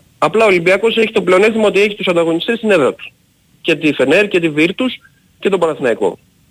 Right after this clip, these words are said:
Τη Φενέρ την έχει και τελευταία αγωνιστική, που μπορεί να κρίνονται και πολλά, μπορεί και τίποτα, θα, θα δούμε.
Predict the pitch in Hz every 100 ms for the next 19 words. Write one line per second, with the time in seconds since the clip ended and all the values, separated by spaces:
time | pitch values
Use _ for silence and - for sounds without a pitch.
0 | _ _ _ _ - - - 131 139 156
1 | 151 160 156 156 160 156 147 - - 160
2 | 156 151 151 147 147 143 143 143 143 143
3 | 147 135 147 147 139 147 143 127 113 139
4 | 196 165 160 156 135 113 101 107 120 123
5 | 123 120 113 92